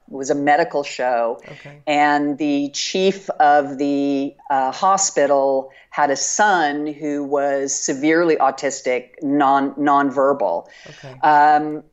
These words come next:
Speaker 1: but I knew at two because he did really interesting things. He would pace around a table,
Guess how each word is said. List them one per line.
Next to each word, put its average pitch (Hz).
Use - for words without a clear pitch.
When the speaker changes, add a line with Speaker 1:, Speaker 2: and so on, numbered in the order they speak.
Speaker 1:
but 175
I 226
knew 220
at -
two 254
because 180
he 196
did 190
really 185
interesting 180
things. 190
He 175
would 165
pace 175
around 202
a 220
table, 151